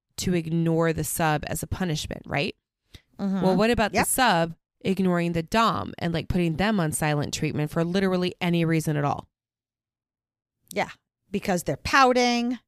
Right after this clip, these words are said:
Speaker 2: they're having a temper tantrum.
Speaker 1: They didn't like the punishment that they received for breaking a rule.
Speaker 2: Right. Yeah.
Speaker 1: Oh, and Rara's personal favorite, and by favorite, I mean the one that probably drives her the most nuts,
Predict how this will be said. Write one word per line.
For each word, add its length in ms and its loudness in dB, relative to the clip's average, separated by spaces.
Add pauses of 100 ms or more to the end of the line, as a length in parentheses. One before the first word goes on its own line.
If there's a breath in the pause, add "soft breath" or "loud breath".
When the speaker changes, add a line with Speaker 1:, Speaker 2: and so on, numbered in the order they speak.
(920)
Speaker 2:
they're 80 -4
having 200 -6
a 40 -8
temper 340 -4
tantrum. 580 2
Speaker 1:
They 60 6
didn't 300 6
like 160 0
the 80 -2
punishment 520 0
that 120 -4
they 140 0
received 540 0
for 120 -2
breaking 400 -2
a 60 0
rule. 680 2 (300)
Speaker 2:
Right. 380 0 (1040)
Yeah. 180 -4 (200)
Speaker 1:
Oh, 200 6
and 300 0
Rara's 420 4
personal 540 0
favorite, 640 0 (380)
and 120 -2
by 140 0
favorite, 400 0
I 60 -2
mean 160 0
the 80 0
one 140 0
that 100 -4
probably 260 -2
drives 280 -2
her 180 0 (200)
the 120 0
most 500 0
nuts, 480 -4